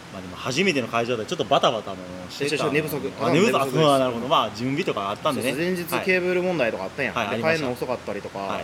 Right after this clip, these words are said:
Speaker 2: して、
Speaker 1: はい。
Speaker 2: そっからなんか、なんやかんやしてたら、もう寝んの遅くて。はい。
Speaker 1: 集合もちょっと早かったですかね、いつもより。
Speaker 2: そうね。
Speaker 1: はい。尼崎ということもあったんで。
Speaker 2: なので、もう完全に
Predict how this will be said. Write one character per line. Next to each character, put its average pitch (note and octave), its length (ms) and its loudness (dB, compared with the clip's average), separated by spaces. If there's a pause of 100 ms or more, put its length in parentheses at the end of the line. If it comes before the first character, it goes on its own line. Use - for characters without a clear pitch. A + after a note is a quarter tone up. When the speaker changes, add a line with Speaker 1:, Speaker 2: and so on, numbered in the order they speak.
Speaker 2:
し - 80 -12
て、 - 80 -8
Speaker 1:
は G#2+ 40 -12
い。 - 20 -10
Speaker 2:
そ B2+ 60 -8
っ A2 40 -8
か D3 140 -2
ら B2 80 0
な A2+ 80 -4
ん A2+ 60 -8
か、 G#2+ 100 -8 (120)
な A2+ 60 -8
ん - 40 -6
や A2+ 40 -8
か B2 80 -6
ん A#2+ 40 -4
や G#2+ 60 -6
し - 40 -12
て A2 60 -12
た G2+ 100 -10
ら、 G2 80 -8
も G#2 120 -10
う - 40 -8
寝 C3+ 80 -4
ん D3 100 -4
の A2 100 -4
遅 A2 140 -8
く D#2+ 100 -14
て。 F#2 120 -12
は F2 40 -8 (1900)
い。 E2+ 60 -10 (380)
Speaker 1:
集 - 180 -4
合 A3 60 0
も F3+ 60 -4
ち D#3 40 -6
ょ - 20 -6
っ - 20 -4
と C3+ 60 -4
早 C3 140 2
か F#3+ 40 0
っ - 20 -6
た C#3 60 0
で G#2+ 60 -2
す - 60 -12
か G2 60 -8
ね、 G#2+ 60 -6
い G#2+ 40 -6
つ G2+ 100 -10
も G#2 80 -8
よ F#2 60 -8
り。 F2 60 -12 (280)
Speaker 2:
そ G#3 220 0
う D3 40 0
ね。 B2 320 -2
Speaker 1:
は G#2+ 140 -4
い。 F2 40 -8 (1040)
尼 G#2+ 80 -8
崎 G#2+ 320 -8
と G2 120 -16
い F#2 60 -14
う F#2+ 40 -14
こ F2+ 60 -16
と F2 60 -16
も F2 40 -14
あ - 0 -
っ - 20 -14
た - 0 -
ん - 40 -16
で。 - 40 -10
Speaker 2:
な C#3+ 80 -6
の C#3 120 -2
で、 A2 200 -2
も A#2+ 80 -6
う - 40 -16
完 C#3+ 160 -2
全 C3+ 180 -2
に C3 160 -4